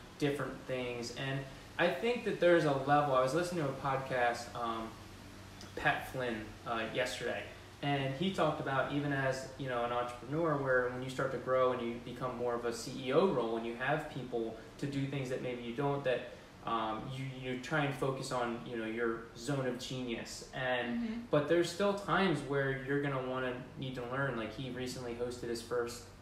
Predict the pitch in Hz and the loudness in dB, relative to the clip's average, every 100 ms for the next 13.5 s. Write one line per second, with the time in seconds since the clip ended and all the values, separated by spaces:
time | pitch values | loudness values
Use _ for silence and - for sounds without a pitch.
0 | - 120 113 110 - - 123 170 - - | -6 -4 -2 -2 -4 -2 0 4 2 0
1 | - - - 131 143 131 127 139 - 123 | -8 -14 -6 -4 0 2 2 0 -2 -4
2 | 120 120 120 117 117 113 - - - - | -4 -4 -4 -4 -4 -4 -6 -10 -16 -10
3 | 139 131 127 123 120 117 - 117 117 117 | -6 -4 -6 -6 -6 -6 -4 0 0 0
4 | 117 117 117 117 113 120 117 120 120 117 | -2 -4 -2 -4 -4 -2 -4 -4 -6 -6
5 | 120 120 123 117 117 120 117 - 127 123 | -2 0 0 -6 -4 -2 -2 -4 -8 -2
6 | 117 113 - - - 120 117 113 123 - | -2 -2 -6 -14 -10 -4 -2 -2 -6 -4
7 | 127 123 120 113 127 120 - 135 120 - | -4 0 2 2 2 2 0 2 2 2
8 | - - 123 165 151 139 127 127 139 143 | -6 -2 2 4 2 2 -2 -2 2 4
9 | 156 147 123 117 135 135 127 123 120 117 | 6 4 4 4 4 4 2 4 2 2
10 | 120 117 98 95 - 113 110 - 151 160 | 0 0 -2 -8 -10 -10 -8 -6 0 0
11 | 160 - - 131 117 104 104 104 101 - | 0 -6 -12 -8 -4 -2 -2 -2 -4 -10
12 | - - 135 131 - - - - 165 165 | -16 -2 0 0 -2 -8 -12 6 8 10
13 | 147 131 127 120 | 8 4 -2 -4